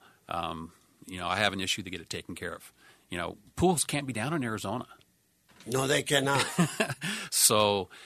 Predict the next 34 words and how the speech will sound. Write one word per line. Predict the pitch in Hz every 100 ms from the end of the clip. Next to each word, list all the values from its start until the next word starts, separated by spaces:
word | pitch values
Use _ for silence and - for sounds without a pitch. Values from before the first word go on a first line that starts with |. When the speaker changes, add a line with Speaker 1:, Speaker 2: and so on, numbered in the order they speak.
| -
Speaker 1:
you | 110
know, | 110 104 98 - - -
a |
lot | 107 127
of | 156
times, | 151 143 139 131 - 127 -
you | 113
know, | 104 98 - - _ 120
the | 110
thing | 127 123
that | 120 -
we | 110 117
really | 110 113 110
focus | - - 107 113 104 -
on | 95 95 95 -
is | 92 92 92 -
customer | 101 98 110
service. | 98 90 90 - -
And | 90 90 85 - - _
if | 110 127
your | 160
pool's | - 127
down, | 101 104 101 101 110 - -
Pentair | 113 120 113
can't | 131 101
get | 104
out | 107
there, | 120 120 120 _ _ _ _ _ -
I | 107
can | 110
take | 107 87
care | 90 87
of | -
it. | -